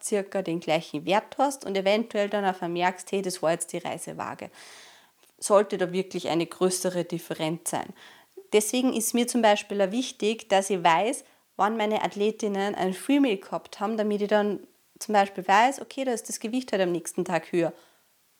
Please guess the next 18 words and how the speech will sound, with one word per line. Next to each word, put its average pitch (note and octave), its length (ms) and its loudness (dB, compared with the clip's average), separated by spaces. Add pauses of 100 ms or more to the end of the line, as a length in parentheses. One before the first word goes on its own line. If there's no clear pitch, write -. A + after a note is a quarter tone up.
(120)
Ja, B3 340 2 (220)
und A3+ 400 -4
eine A3 260 2
Woche A#3+ 200 0
später A#3 460 -2
ist A#3 120 -6
das - 140 -10
Gewicht A#3 320 -6
wieder A#3 160 0
eingependelt. F3 640 -6 (600)
Nicht G3+ 180 2
verrückt G#3+ 380 -2
machen F3+ 280 -4
deswegen. - 480 -8 (400)
Das F3 140 -8
heißt, A3+ 400 0 (880)
das - 200 -10
Körpergewicht - 960 0